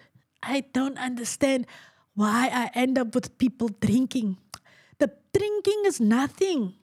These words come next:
I don't mind that. But it's the way people behave when they are drinking. I was thinking, when will this ever end? A-, and it didn't seem to me it was going to end. You know, I didn't see a way out.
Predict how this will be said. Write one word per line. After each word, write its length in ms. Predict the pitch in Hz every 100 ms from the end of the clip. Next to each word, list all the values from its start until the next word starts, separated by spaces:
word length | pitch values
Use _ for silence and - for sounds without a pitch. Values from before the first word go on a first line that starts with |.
| _ _ _ _
I 80 | 311
don't 300 | 311 359 311
mind 400 | 233 240 330 330
that. 180 | 285 226 _ _ _ _ _ -
But 160 | 262 294
it's 120 | -
the 120 | 247
way 480 | 214 175 269 339 311
people 500 | - 330 320 302 247 - - -
behave 520 | 240 208 269 370 311
when 180 | 269 240
they 100 | 233
are 120 | 220
drinking. 640 | - 226 254 262 247 208 190 _ _
I 60 | 254
was 140 | 247
thinking, 520 | - 285 262 285 233
when 220 | 190 214 240
will 140 | 269
this 260 | 214 226 -
ever 300 | 247 196 208 -
end? 380 | 208 190 165 - - _ _ _ _ _ _ -
A-, 120 | 190 - _
and 120 | 220
it 80 | 220
didn't 280 | 214 247 254
seem 340 | - 247 233
to 80 | 226
me 140 | 220
it 100 | 220
was 120 | 208 196
going 200 | 196 185
to 160 | 202 -
end. 300 | 196 175 165 _ _ _ _ _ -
You 60 |
know, 180 | 208 208
I 100 | 202
didn't 280 | 214 214 262
see 260 | - 262 247
a 80 | 214
way 300 | 160 180 - 190
out. 380 | 190 - -